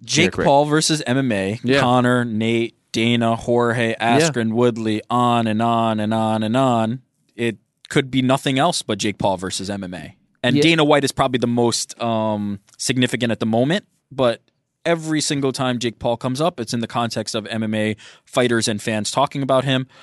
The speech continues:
Speaker 1: Uh, boxing, much, much less so. Uh, it is Jake
Speaker 2: It's,
Speaker 1: Paul
Speaker 2: it's,
Speaker 1: versus
Speaker 2: it's,
Speaker 1: M M A.
Speaker 2: it's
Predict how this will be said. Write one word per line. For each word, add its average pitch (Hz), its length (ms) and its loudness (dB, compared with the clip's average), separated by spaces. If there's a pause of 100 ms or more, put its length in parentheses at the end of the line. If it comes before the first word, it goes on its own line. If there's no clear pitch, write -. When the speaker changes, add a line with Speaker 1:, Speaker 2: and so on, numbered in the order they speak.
(220)
Speaker 1:
Uh, 107 240 2 (100)
boxing, 113 800 -2 (340)
much, 107 520 -2
much 107 240 -2
less 113 180 0
so. 131 320 0 (460)
Uh, 101 180 0
it 107 80 -6
is 110 180 -2
Jake 110 280 -2
Speaker 2:
It's, 185 60 4
Speaker 1:
Paul 101 100 2
Speaker 2:
it's, 90 80 -6
Speaker 1:
versus 185 260 0
Speaker 2:
it's, - 140 2
Speaker 1:
M 185 100 -4
M 190 60 4
A. 180 40 -2
Speaker 2:
it's - 200 -10